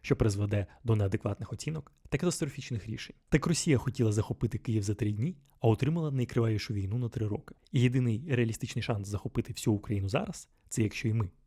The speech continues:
відірвемось від реальності. Тому для перемоги треба робити рівно навпаки.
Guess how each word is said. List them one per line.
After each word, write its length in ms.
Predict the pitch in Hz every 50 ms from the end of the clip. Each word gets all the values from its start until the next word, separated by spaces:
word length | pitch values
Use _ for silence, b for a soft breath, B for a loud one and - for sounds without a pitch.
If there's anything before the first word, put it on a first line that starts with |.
| -
відірвемось 460 | 123 110 104 107 113 113 107 104 -
від 100 | - 101
реальності. 540 | 104 98 95 92 98 160 - - - - - _ _
Тому 160 | - 120 117
для 120 | 101 113
перемоги 480 | - - 107 107 107 117 180 208 175 127 - - _ _ _ _ _
треба 240 | - 120 113 117 113
робити 260 | 117 117 131 - 135
рівно 200 | 147 147 147 143
навпаки. 520 | 139 135 135 - 151 143 - - 113 104